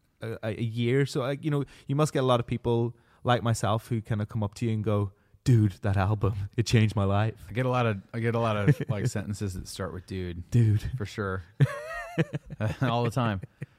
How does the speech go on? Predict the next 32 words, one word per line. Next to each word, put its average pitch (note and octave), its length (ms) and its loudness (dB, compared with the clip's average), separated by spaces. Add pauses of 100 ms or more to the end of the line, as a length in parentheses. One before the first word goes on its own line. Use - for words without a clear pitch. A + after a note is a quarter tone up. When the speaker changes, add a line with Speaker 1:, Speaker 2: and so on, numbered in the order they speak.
(300)
Speaker 2:
It's - 120 -10
cool. G2+ 340 -2
Speaker 1:
Yeah, F#3 180 2
but, E3 180 -2
like, E3+ 140 2
when E3+ 120 2
you, D#3+ 120 -2
when D#3 100 -2
you, D#3 200 -2
when C#3+ 120 -2
you C#3 140 -2 (100)
sort C#3+ 220 0
of C#3+ 100 -2 (180)
were B2 280 0 (120)
rocking B2 500 0
up A2+ 160 -6
to, A2 400 -4 (120)
to B2 140 -8
Bleed A2+ 240 -6
American, A2 400 -4
you G#2+ 100 -4
weren't A2+ 220 -2
on G#2+ 100 0
a G2 60 -2
label, C#3 420 0
you B2 80 -2
didn't G#2 180 -6
have, G2 220 -10
um, F#2 160 -6 (180)
management, A#2+ 640 0
Speaker 2:
Yeah. A#2+ 60 0
Speaker 1:
and, A#2 140 -2